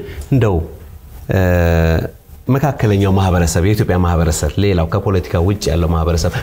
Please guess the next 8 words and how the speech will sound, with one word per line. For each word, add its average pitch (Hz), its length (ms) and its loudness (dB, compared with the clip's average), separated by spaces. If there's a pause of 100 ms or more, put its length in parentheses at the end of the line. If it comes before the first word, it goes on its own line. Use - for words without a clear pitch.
በምን 190 380 2
መልክ 127 280 0 (340)
ቢረዳው፣ 98 600 2 (760)
እ፣ 87 120 0 (560)
ይወደዳል 85 600 0
ይሄ 78 160 0
ጉዳይ - 300 -2 (1040)
ግንዛቤው? 85 640 0